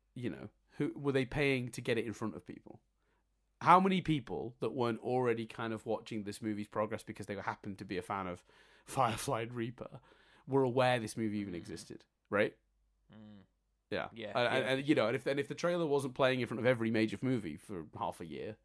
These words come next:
Speaker 1: like is sort of Hollywood standard now, people wouldn't have even known it was coming.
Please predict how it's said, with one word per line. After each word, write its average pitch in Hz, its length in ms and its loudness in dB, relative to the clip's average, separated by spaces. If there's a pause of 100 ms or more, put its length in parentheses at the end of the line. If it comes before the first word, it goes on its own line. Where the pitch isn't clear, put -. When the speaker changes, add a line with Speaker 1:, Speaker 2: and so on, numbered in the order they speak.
Speaker 1:
like 92 180 -6
is 92 140 -6
sort - 240 -6
of 104 120 -10
Hollywood 87 340 -4
standard - 420 -2
now, - 240 -14 (720)
people 135 220 -4
wouldn't 127 200 -2
have 127 40 -4
even 127 140 -2
known 120 80 0
it 117 40 -2
was 117 80 -6
coming. - 260 -8